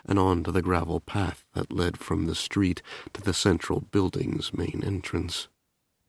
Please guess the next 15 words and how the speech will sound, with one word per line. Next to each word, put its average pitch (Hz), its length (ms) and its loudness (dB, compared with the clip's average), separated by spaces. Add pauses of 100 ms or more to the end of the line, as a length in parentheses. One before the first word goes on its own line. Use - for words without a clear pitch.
(220)
Turning 117 400 6
her 87 160 2
head 85 260 2
toward 87 380 -2
the 85 80 -2
covered 90 440 0
entrance, 90 540 0 (460)
she - 200 0
squinted. 87 600 -2 (1040)
The 98 160 6
entryway 87 600 2
was 87 200 0
recessed 87 560 0 (240)
into 98 320 4
a 90 80 6